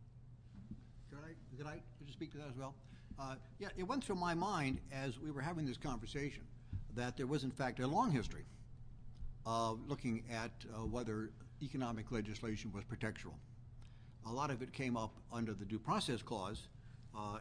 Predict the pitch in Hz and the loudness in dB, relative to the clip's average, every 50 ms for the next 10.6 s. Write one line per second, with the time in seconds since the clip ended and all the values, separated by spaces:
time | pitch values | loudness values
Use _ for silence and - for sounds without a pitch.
0 | - 127 117 107 104 107 110 - 127 110 98 104 92 101 98 98 110 107 98 101 | -2 -2 0 0 0 0 0 0 -2 -2 0 0 0 -2 0 0 0 0 0 0
1 | - 113 147 160 156 151 139 120 113 107 104 104 101 95 101 101 104 104 101 98 | 0 2 2 2 2 2 2 2 2 2 0 0 -2 0 0 0 0 0 0 0
2 | 101 95 - - - 110 120 - 151 156 190 208 156 98 - - - - - - | 0 -2 -2 -2 0 0 0 2 4 6 6 6 6 4 0 -4 -10 -10 -12 -12
3 | - - - - - - 113 151 147 - - 185 190 180 175 147 - 175 156 151 | -12 -12 -12 -12 -6 -2 0 0 0 2 2 4 4 4 4 4 4 2 4 4
4 | 156 139 - 185 220 220 120 - - - - - - 113 117 120 120 123 123 117 | 2 2 2 4 4 4 4 4 2 -2 -8 -8 -6 -4 -4 -2 0 0 -2 0
5 | 107 131 127 123 113 113 123 117 110 107 117 120 113 107 110 110 104 101 104 - | 0 2 2 2 2 2 2 0 2 0 0 0 2 2 2 2 0 0 -4 -6
6 | - 143 123 110 104 98 - 143 143 127 117 120 101 104 104 - - - - - | -4 -2 -2 0 0 -2 -2 -2 -2 -2 0 0 0 0 0 -2 -4 -4 -6 -8
7 | - - - 120 120 107 110 123 120 123 120 117 113 113 120 117 117 110 113 120 | -10 -8 -4 -4 -2 0 0 0 0 2 2 2 0 0 0 0 0 2 2 2
8 | 135 165 170 143 117 117 110 117 110 104 98 - - 143 123 113 107 - - 104 | 0 2 2 2 0 0 -2 -4 -4 -4 -6 -6 -4 -2 -2 -2 -2 -2 -4 -4
9 | 104 - - - - - - 131 123 117 101 101 113 104 104 107 113 113 107 101 | -4 -4 -6 -8 -6 -4 -2 -2 0 0 0 0 0 -2 -2 -4 -4 -4 -4 -6
10 | 95 - - - 170 151 139 123 120 - - | -8 -6 -4 -2 0 2 2 2 2 0 -2